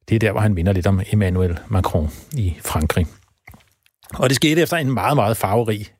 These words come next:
øh, kampagne mod korruption. Han har blandt andet kritiseret den immunitet, som parlamentsmedlemmer har,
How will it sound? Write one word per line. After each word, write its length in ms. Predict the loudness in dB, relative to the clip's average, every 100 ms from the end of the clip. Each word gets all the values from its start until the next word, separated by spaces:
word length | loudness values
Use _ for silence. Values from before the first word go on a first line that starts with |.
| -2
øh, 160 | 0
kampagne 440 | 0 0 0 2 2
mod 180 | 0 0
korruption. 520 | -2 -2 -4 -4 -8 -16 -18 -16 -16 -18 -14 -4
Han 120 | 0
har 80 | 0
blandt 200 | 0 0
andet 240 | 0 0
kritiseret 520 | -2 -2 0 0 0
den 180 | 0 -2
immunitet, 680 | 0 2 2 0 -2 -4 -2
som 160 | -2 0
parlamentsmedlemmer 840 | 0 0 0 -2 -2 0 0 -4
har, 320 | -4 -4 -6